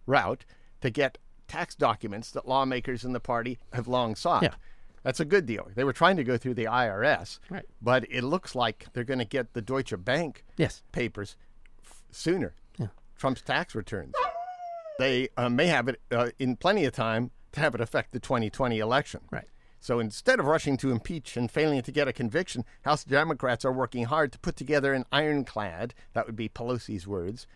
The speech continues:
Speaker 1: case against Trump. The centerpiece of that case is that Trump is compromised by money laundering for Russian oligarchs.
Speaker 2: Right.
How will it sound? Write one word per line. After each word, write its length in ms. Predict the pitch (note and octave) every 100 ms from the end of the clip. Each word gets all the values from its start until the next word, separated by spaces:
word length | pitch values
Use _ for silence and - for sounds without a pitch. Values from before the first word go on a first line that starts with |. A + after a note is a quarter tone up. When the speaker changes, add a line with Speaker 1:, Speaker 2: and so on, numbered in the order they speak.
| - - - -
Speaker 1:
case 340 | E3 D3 -
against 320 | A#2 F#2 -
Trump. 180 | - F2+ _ _ _ _
The 120 | A#2 A#2
centerpiece 560 | F#3+ G#3 - E3 -
of 100 | A#2+
that 200 | A#2 A#2+
case 320 | - D#3 C#3+ C#3+
is 140 | A#2
that 160 | C3 A2+
Trump 320 | - D#3+ D#3+
is 180 | C#3+ B2+
compromised 680 | - D#3+ D#3 C#3 A#2+ B2 A2+
by 140 | B2+
money 480 | B2+ A2+ D3+ E3 C#3+
laundering 640 | A2+ B2+ A#2 G#2 A2 A#2+
for 440 | B2 G#3 F3+ F#2 G2+ -
Russian 340 | A#2 A2+ B2+
oligarchs. 580 | A#2+ C#3 A2 F#2+ E2+ -
Speaker 2:
Right. 260 | A#2 G2